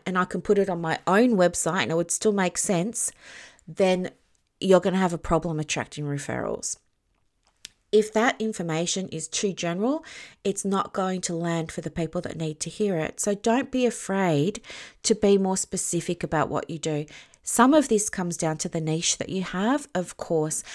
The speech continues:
but really it comes down to how deeply you are able to build that connection with a cold audience. A cold audience is somebody who's new to you. Uh, they've not heard of you before.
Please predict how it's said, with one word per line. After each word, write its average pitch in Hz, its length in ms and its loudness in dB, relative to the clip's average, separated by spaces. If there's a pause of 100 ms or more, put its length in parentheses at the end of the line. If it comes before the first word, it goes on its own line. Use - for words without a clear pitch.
(240)
but - 260 2
really 202 640 4
it 202 160 -6
comes 202 400 -2
down 175 320 0
to 175 280 0
how 196 640 2 (380)
deeply 196 640 0
you 190 220 0
are 180 220 0
able 170 300 0
to 170 140 -6
build 175 400 0
that - 240 0
connection 202 800 -2 (440)
with 185 140 2
a 175 40 2
cold 190 440 4
audience. 165 440 0
A 185 80 -2
cold 220 300 2
audience 196 380 0
is 180 100 -4
somebody 170 340 -4
who's 175 200 -4
new 175 200 -4
to - 200 -4
you. 320 240 -4 (560)
Uh, 175 220 0
they've 175 200 0
not 175 180 -4
heard 233 260 6
of 226 160 6
you 226 160 2
before. 214 480 2